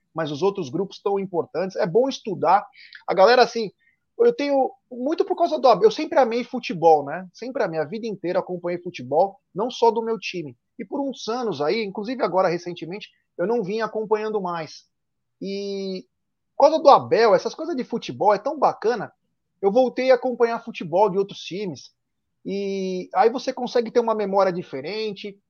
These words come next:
você consegue estudar outras coisas. Então, muito bacana você acompanhar e ver que tem times importantes na Libertadores, viu?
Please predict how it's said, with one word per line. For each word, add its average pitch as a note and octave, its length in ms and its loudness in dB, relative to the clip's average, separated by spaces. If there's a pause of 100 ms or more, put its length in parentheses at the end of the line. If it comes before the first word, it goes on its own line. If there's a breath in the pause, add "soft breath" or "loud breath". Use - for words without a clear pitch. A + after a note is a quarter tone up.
(180)
você F3 240 -2
consegue G3 400 -2
estudar F3+ 400 0
outras F#3 360 0
coisas. G3 420 -2 (380)
Então, G3+ 280 4
muito B3 420 -4
bacana G#3+ 500 2
você F3+ 220 -4
acompanhar F#3+ 760 -6 (340)
e G#3+ 120 -4
ver F#3 240 -2
que B3+ 120 -4
tem A3 180 -2
times A#3+ 320 -6
importantes C4+ 680 0
na A#3 120 -4
Libertadores, F#3+ 800 0
viu? F3+ 240 -4